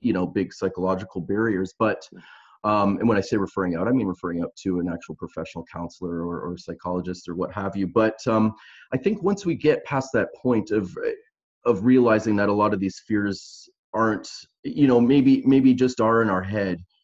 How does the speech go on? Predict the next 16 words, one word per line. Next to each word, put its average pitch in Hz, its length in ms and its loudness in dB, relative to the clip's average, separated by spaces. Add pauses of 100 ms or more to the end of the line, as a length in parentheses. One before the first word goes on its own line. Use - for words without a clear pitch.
(140)
we 120 100 2
can 123 160 2
move 110 200 2 (140)
forward. 101 460 0
And 113 220 0
I 120 80 2
think, 156 380 0 (520)
um, 110 340 2
you 135 120 6
know, 135 60 4
we 143 100 4
talk 190 280 -8
a 151 40 2
lot 139 160 4
about 117 220 4
mindset, 107 640 2